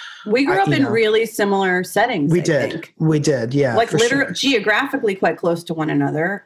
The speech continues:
Speaker 1: but,
Speaker 2: Yeah.
Speaker 1: um, also within, you know, within two hours or within an hour and a half of some major cosmopolitan cities with art and all this stuff,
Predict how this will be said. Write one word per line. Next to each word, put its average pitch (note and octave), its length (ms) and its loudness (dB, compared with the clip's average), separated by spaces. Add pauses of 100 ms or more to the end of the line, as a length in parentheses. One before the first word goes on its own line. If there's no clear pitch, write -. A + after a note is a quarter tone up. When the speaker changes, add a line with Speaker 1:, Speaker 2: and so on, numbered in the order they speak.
(120)
Speaker 1:
but, F3+ 200 2
Speaker 2:
Yeah. E3+ 320 2
Speaker 1:
um, E3+ 200 -2
also F#3+ 840 -2 (1500)
within, C4+ 840 0
you G3+ 180 -2
know, G3 140 2
within G3+ 460 0
two G#3+ 260 -2
hours F3 640 -2
or D#3+ 180 0
within E3 240 -2
an E3+ 80 0
hour F3 200 0
and E3+ 80 0
a E3+ 60 0
half E3+ 280 -2
of E3 200 -2
some E3+ 400 -2
major E3+ 800 -2
cosmopolitan E3+ 1080 0
cities E3+ 420 -2
with D#3 180 -6
art B3+ 180 0
and G3+ 80 -2
all G3+ 60 0
this G3 120 -6
stuff, F#3 200 -4